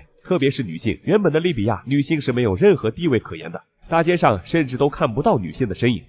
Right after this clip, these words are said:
偶有一两个，也都是裹得只看得到一双眼睛，并且她们也无法享受任何福利待遇。但是卡扎菲上台后，废除了一系列不公平待遇，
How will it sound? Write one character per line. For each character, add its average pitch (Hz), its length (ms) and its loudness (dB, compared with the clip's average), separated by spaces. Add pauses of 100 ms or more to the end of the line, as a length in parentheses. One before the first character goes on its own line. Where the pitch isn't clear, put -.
偶 226 180 6
有 170 100 4
一 185 140 -2
两 98 140 -4
个， - 240 -8
也 131 120 0
都 151 140 0
是 151 100 -2
裹 98 220 0
得 87 160 -4
只 120 180 -4
看 139 200 -4
得 120 40 0
到 107 200 -2
一 107 100 -8
双 175 180 -2
眼 131 140 -6
睛， 95 180 -6 (280)
并 170 120 -2
且 135 140 2
她 143 140 0
们 139 120 0
也 117 80 0
无 143 140 0
法 147 160 -4
享 87 180 -2
受 95 240 0
任 190 200 4
何 101 160 -4
福 87 180 -8
利 95 80 -4
待 131 160 -2
遇。 87 80 -6 (160)
但 104 100 -2
是 82 180 -6
卡 131 200 -4
扎 151 160 4
菲 165 140 2
上 151 120 0
台 92 160 -4
后， 92 160 -2 (140)
废 240 160 2
除 208 140 0
了 190 80 4
一 190 160 2
系 220 180 0
列 123 140 4
不 127 120 -4
公 196 200 0
平 110 160 -4
待 110 120 0
遇， 80 140 -4